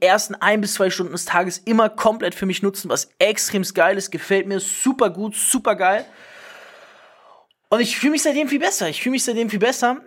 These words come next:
ähm, und kann es einfach nur jedem empfehlen. Das ist auch meine, mein, mein, meiner Pay jetzt hier an dich in diesem Podcast. Geh einfach mal her. Ich sag nicht, du musst jetzt früher aufstehen. Ich würde es dir wünschen, von ganzem Herzen. Ja, ich würde es dir wünschen, weil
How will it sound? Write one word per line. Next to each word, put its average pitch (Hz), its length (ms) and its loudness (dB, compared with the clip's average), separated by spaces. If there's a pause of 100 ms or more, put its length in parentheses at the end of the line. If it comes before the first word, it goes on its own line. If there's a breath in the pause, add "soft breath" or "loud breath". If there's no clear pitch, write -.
ähm, 196 400 4
und 190 120 -6
kann - 180 0
es 262 100 -2
einfach 220 220 2
nur 214 80 4
jedem 208 220 2
empfehlen. 208 340 0
Das 170 80 2
ist 190 60 0
auch 196 80 4
meine, 196 220 4
mein, 190 280 2
mein, 180 220 -2
meiner 180 600 -2
Pay 202 200 4
jetzt 208 140 -2
hier 214 100 2
an 185 100 2
dich 247 200 -2
in 208 80 0
diesem 165 180 -4
Podcast. - 580 0 (520 loud breath)
Geh 220 120 4
einfach 277 200 4
mal 247 160 2
her. 233 240 4
Ich 170 100 -2
sag 214 180 2
nicht, 247 280 -8
du - 20 4
musst 233 220 0
jetzt - 140 -10
früher 185 140 4
aufstehen. 233 320 0
Ich 180 140 -2
würde 262 140 2
es 226 100 2
dir 165 100 2
wünschen, 233 300 0
von 147 140 -4
ganzem 175 260 2
Herzen. - 420 -2 (220)
Ja, 131 100 4
ich 156 120 0
würde 220 180 2
es - 140 0
dir 160 100 -4
wünschen, 202 300 0
weil 143 260 2